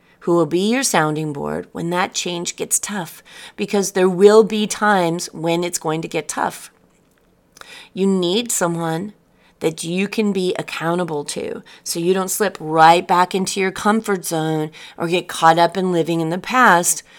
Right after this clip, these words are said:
when this tough spot comes up. Number four, plan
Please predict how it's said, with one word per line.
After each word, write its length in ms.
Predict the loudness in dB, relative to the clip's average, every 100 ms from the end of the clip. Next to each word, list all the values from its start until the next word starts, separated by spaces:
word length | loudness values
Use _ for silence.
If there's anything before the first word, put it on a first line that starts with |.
| -20 _
when 160 | -2 0
this 160 | 0
tough 200 | 2 0
spot 380 | 0 0 0 -2
comes 260 | -6 -4 2
up. 360 | 2 2 -6 _ _ _ _ _ _ _ _ _ _ _ _ _ _ _
Number 340 | -8 -4 -4 -6
four, 500 | -6 -2 0 0 -4 _ _ _ _ -20 -20 _ _ _
plan 600 | -8 -2 2 2 0 -4